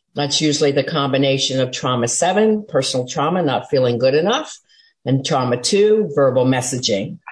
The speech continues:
where you were told you'll amount to nothing, you're no good.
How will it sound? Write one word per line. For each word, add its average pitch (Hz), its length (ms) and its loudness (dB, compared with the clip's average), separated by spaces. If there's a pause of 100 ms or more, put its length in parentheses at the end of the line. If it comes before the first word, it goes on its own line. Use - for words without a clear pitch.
where 127 380 2
you 139 160 2
were 143 100 4
told 143 640 0
you'll 127 140 4
amount 123 360 -2
to 135 100 -6
nothing, 123 560 0
you're 127 120 -2
no 120 240 2
good. 117 460 -2